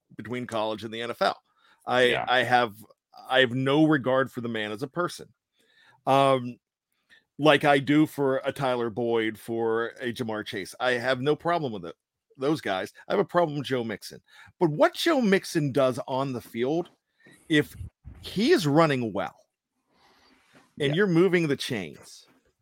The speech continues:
Speaker 1: man, you have no problem mixing it up and throwing deep, because you've gotta worry about stopping Joe Mixon. And if you don't pay attention to him, he's gonna run all over you.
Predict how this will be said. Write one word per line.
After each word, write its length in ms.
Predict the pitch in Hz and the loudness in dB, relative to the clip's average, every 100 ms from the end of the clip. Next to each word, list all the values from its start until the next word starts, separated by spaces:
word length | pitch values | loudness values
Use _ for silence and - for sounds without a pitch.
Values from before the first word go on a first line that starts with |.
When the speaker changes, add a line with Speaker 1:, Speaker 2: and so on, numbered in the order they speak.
| _ _ _ _ _ - | _ _ _ _ _ -6
Speaker 1:
man, 520 | 131 151 143 131 123 - - | 4 6 6 4 -2 -12 -18
you 300 | 127 156 151 | -4 -2 0
have 300 | 143 135 127 | 2 2 0
no 500 | 135 131 139 143 143 | 0 2 4 4 2
problem 800 | - - 139 127 120 117 107 104 _ _ | -2 0 2 2 0 -4 -6 -12 _ _
mixing 440 | 135 131 123 - | -2 -2 -2 -4
it 140 | 127 120 | -2 2
up 300 | 117 113 - _ _ _ _ | 2 0 -4 _ _ _ _
and 240 | 131 117 | 0 0
throwing 460 | - 120 135 120 117 | -4 2 2 2 -2
deep, 320 | 113 113 107 - | -4 -6 -6 -8
because 460 | 127 120 117 107 120 | -8 -2 -4 -4 -4
you've 200 | 131 113 | -4 2
gotta 220 | 135 117 | 2 2
worry 380 | 117 117 123 120 | 0 -2 -2 -2
about 260 | 113 110 | -2 -4
stopping 640 | - - 120 113 120 110 | -6 -4 -2 -2 -4 -10
Joe 280 | 104 - 104 | -10 -10 -8
Mixon. 520 | 101 98 - - 76 - _ _ - | -8 -10 -12 -16 -16 -18 _ _ -8
And 100 | 120 | -6
if 180 | 113 | -6
you 240 | - 120 107 | -8 -10 -6
don't 260 | - 117 151 | -2 0 0
pay 180 | 156 160 | -2 -2
attention 460 | 156 156 160 - | 0 -2 -2 -4
to 60 | 131 | -4
him, 100 | 123 | -4
he's 220 | 101 113 | -6 -6
gonna 180 | - 117 | -4 -4
run 200 | 113 110 | -2 -2
all 160 | 107 107 | -2 -2
over 260 | 107 95 | -2 -6
you. 180 | 85 60 | -8 -10